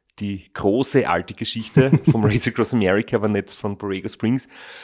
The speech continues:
Speaker 1: Und ja, mi-, ich find's auch super, ähm, dass wir da heute über was reden können,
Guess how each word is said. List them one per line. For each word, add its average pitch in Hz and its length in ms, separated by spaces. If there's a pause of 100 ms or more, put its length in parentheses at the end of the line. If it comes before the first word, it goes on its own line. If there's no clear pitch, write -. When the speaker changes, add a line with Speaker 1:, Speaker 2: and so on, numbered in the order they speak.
(220)
Speaker 1:
Und 98 640
ja, 117 160
mi-, 120 320
ich 127 140
find's 139 180
auch 123 100
super, 165 560 (240)
ähm, 113 400
dass - 180
wir 113 120
da 113 100
heute 104 240
über 110 140
was - 180
reden 101 220
können, 107 560